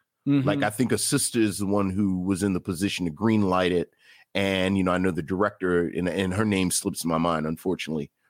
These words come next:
Speaker 2: right now. So, so as much as we love people in front of the camera,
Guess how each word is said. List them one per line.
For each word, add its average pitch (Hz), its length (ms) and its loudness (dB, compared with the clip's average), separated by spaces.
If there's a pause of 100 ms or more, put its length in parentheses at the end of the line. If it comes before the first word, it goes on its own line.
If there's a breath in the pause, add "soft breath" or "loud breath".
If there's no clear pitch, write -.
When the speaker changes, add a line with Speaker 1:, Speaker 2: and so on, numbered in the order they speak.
(100)
Speaker 2:
right 85 220 0
now. 73 200 -4
So, 85 420 -2
so 78 340 -2 (480)
as 90 120 -2
much 110 260 2
as 92 200 0
we 101 160 2
love 92 380 2
people 87 840 -2
in 92 160 0
front 156 280 -2
of 120 80 0
the 92 60 -6
camera, 82 540 -2